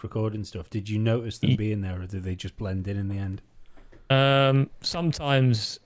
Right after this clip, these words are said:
Speaker 2: well, no, a lot of the time they blended in because you were just busy, you know. You're, you're ninety-eight percent of the time in the garage, you're busy, um, doing something. Um, but obviously you would see them around and you'd think, <laughs> "I need to behave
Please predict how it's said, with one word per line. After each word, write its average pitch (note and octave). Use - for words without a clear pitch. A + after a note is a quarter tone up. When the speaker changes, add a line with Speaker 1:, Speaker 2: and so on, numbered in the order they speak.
Speaker 2:
well, A2+
no, A2
a B2
lot E3+
of B2+
the A#2+
time G#2
they G#2
blended G2+
in G2
because F#2
you G2+
were G2
just G2+
busy, F#2+
you G#2+
know. F#2+
You're, C3
you're A2
ninety-eight A2+
percent -
of G#2
the G2+
time G2
in F#2+
the G2
garage, G2
you're G2
busy, F#2+
um, F#2+
doing G2
something. G2+
Um, G2+
but A#2
obviously A#2+
you A2
would A2
see A#2+
them G#2
around G#2+
and G2+
you'd G2
think, G#2
<laughs> E3
"I C#3+
need C#3
to B2+
behave A2+